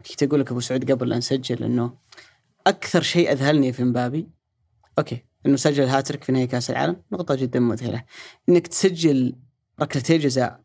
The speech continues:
في وقت اللعب الفعلي قبل ركلات الترجيح ضد حارس زي إيميليانو مارتينيز، هذه نقطة عظيمة جدًا. لكن الإعجاز في اللي سواه امبابي إنه فعل كل ما فعل في اللحظة اللي غريزمان وجيرو طلعوا برا الملعب.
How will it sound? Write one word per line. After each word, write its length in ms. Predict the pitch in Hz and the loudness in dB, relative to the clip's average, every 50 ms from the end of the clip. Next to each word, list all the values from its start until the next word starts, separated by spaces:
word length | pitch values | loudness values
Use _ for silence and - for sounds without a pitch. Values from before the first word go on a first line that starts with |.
| _ _ | _ _
في 260 | _ - - - 113 | _ -10 -4 -2 0
وقت 280 | 123 160 160 - - - | 2 2 0 0 -2 0
اللعب 300 | 139 135 139 131 131 131 | 2 2 2 2 0 -2
الفعلي 340 | 127 120 - 131 117 117 120 | -6 -2 -2 -2 -2 -2 0
قبل 220 | - 151 143 143 | 0 0 2 0
ركلات 340 | 135 127 127 143 139 139 - | -2 -2 0 0 0 0 -2
الترجيح 520 | - - - 120 117 120 123 117 - - - - - - _ _ _ - | -4 -4 -4 -4 -2 -4 -4 -6 -6 -8 -14 -20 -20 -20 _ _ _ 0
ضد 120 | 160 147 | 0 2
حارس 500 | 151 - - 165 170 160 131 123 120 - | 2 2 4 4 4 2 0 -2 -4 0
زي 280 | 135 135 131 120 110 - - _ _ _ _ _ _ _ | 0 2 2 0 -2 -6 -12 _ _ _ _ _ _ _
إيميليانو 380 | - 135 131 131 143 147 143 135 | 0 2 4 4 4 4 4 4
مارتينيز، 500 | 131 135 131 - - 139 151 151 143 - | 2 0 0 0 0 0 0 0 -2 -6
هذه 260 | - 117 110 104 104 101 | -10 -10 -10 -8 -4 -2
نقطة 440 | 120 135 131 - - 160 170 - - _ _ _ _ _ | -2 -4 -4 -2 -4 -4 -4 -4 -10 _ _ _ _ _
عظيمة 400 | - - 120 120 135 131 123 120 113 | -8 -8 -4 -2 0 0 0 0 -2
جدًا. 260 | - 113 - - 87 - - - - - _ _ - | -4 -8 -8 -8 -10 -10 -10 -16 -20 -20 _ _ -10
لكن 260 | - 120 - - - - - _ _ _ _ _ _ _ | -10 -6 -4 -6 -6 -6 -10 _ _ _ _ _ _ _
الإعجاز 680 | - 139 131 - - 127 127 139 147 175 202 208 170 - | -2 -2 0 0 0 0 2 2 4 4 4 4 2 0
في 80 | - 131 | -2 -2
اللي 100 | 123 127 | -2 -2
سواه 300 | 123 - 127 139 151 151 | -2 0 2 2 2 2
امبابي 460 | 135 131 123 127 127 123 143 160 156 - _ _ _ _ _ _ - | 2 2 2 0 0 -2 -2 -6 -8 -10 _ _ _ _ _ _ 0
إنه 200 | 143 143 143 143 | 2 4 4 4
فعل 320 | 131 - 190 196 196 185 160 | 4 2 4 4 4 4 2
كل 300 | - - - 190 190 180 | 2 2 2 4 4 4
ما 160 | 165 151 139 | 4 2 2
فعل 360 | - 147 139 151 175 175 - - - - _ _ _ | 0 -2 -2 0 -2 -4 -6 -10 -18 -20 _ _ _
في 180 | - - - 202 | -14 0 2 2
اللحظة 380 | 202 214 233 220 - 196 175 165 | 4 4 2 2 2 4 4 4
اللي 180 | 151 151 147 - | 4 4 2 4
غريزمان 520 | 170 196 233 185 - 160 151 143 139 139 | 4 4 4 4 4 4 4 4 4 4
وجيرو 640 | 139 139 135 135 139 135 131 - 208 214 233 240 247 220 | 4 4 2 0 0 0 2 2 2 4 4 2 0 0
طلعوا 340 | 226 - 202 185 156 151 | 0 0 2 2 4 2
برا 220 | 131 139 123 117 90 | 2 0 -4 -4 -6
الملعب. 320 | 78 80 87 - - - | -6 -6 -6 -8 -10 -12